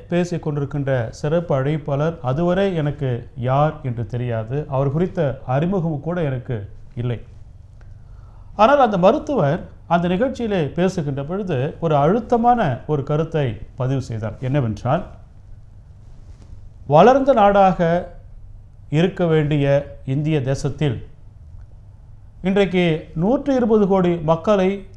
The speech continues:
தாங்கியிருக்கின்ற இந்த தேசத்தில் தரமான மருத்துவ சிகிச்சை இல்லாமல் ஒரு மனிதன் இறக்கின்றான் என்றால், அதை விட கொடுமையானது இந்த உலகத்தில் எதுவுமே இருக்காது. அது ஒரு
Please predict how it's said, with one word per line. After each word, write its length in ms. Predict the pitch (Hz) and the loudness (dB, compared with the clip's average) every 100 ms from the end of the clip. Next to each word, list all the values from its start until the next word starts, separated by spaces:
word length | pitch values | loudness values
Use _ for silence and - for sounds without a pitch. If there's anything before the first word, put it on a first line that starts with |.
| - | 2
தாங்கியிருக்கின்ற 880 | 156 180 175 156 156 143 147 151 156 - | 2 2 -2 -4 -4 -2 0 -2 -4 -10
இந்த 420 | 139 143 139 123 - | -4 -2 0 -2 -2
தேசத்தில் 600 | 135 139 131 156 135 - - - - - - - - - - - - - - - - | -4 -4 -4 -2 -2 -4 -16 -20 -20 -20 -20 -20 -20 -20 -20 -20 -20 -20 -20 -16 0
தரமான 920 | 131 151 190 196 226 226 180 135 - - - | 4 6 8 6 6 4 2 0 -4 -16 -4
மருத்துவ 720 | 139 160 190 190 196 180 151 - | 2 4 2 0 2 4 2 0
சிகிச்சை 600 | - - 156 131 - 147 | -14 -4 0 0 -2 -4
இல்லாமல் 600 | 139 139 151 143 151 165 - - - - - - - | -2 4 4 4 0 -2 -10 -20 -20 -20 -20 -18 -4
ஒரு 240 | 131 131 | 0 0
மனிதன் 500 | 117 139 170 175 151 - | 0 2 2 2 -2 -4
இறக்கின்றான் 540 | 139 160 - 139 135 | 0 0 0 0 0
என்றால், 500 | 123 120 131 135 143 - - - - - - - - - - | 0 -2 0 2 0 -4 -20 -20 -20 -20 -20 -20 -20 -20 -12
அதை 300 | 113 123 127 | -2 0 0
விட 460 | 127 151 196 196 - - - - - | 0 4 6 6 2 -14 -20 -16 -4
கொடுமையானது 840 | 135 151 170 160 151 131 135 139 - | 0 2 4 2 2 0 -2 -4 -6
இந்த 180 | 135 117 | -6 -4
உலகத்தில் 720 | 127 147 147 - 135 120 - - - | 0 0 0 -2 -4 -4 -6 -20 -10
எதுவுமே 440 | 120 120 151 156 107 | -4 0 0 0 -2
இருக்காது. 720 | 120 139 - 123 117 147 160 - | -2 -2 -2 -2 -2 -4 -6 -4
அது 240 | 127 131 | -2 0
ஒரு 380 | 120 113 110 | -2 -2 -6